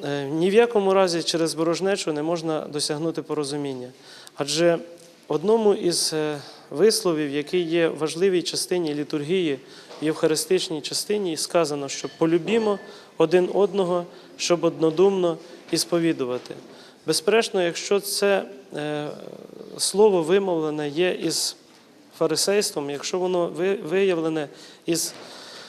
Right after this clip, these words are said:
лицемірством, то ніякого наближення воно нам не дає до Бога. Бо апостол Петро чітко каже, що можна бат-, мати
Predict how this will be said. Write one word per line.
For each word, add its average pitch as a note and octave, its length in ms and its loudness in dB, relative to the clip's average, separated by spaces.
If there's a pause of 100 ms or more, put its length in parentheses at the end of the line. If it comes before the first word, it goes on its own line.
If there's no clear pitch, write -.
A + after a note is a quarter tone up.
(360)
лицемірством, F3+ 840 6 (200)
то F3+ 100 2
ніякого G3+ 480 4
наближення F3 500 4
воно E3 200 2
нам E3 240 2 (120)
не D#3+ 140 0
дає D#3+ 240 2
до D3 120 -2
Бога. C#3 300 -2
Бо D3 220 0
апостол F#3 640 2 (240)
Петро F#3 400 2
чітко F#3 420 -4
каже, C3+ 320 -2
що - 220 -6
можна F3+ 300 -2
бат-, F3 380 0
мати F3 420 0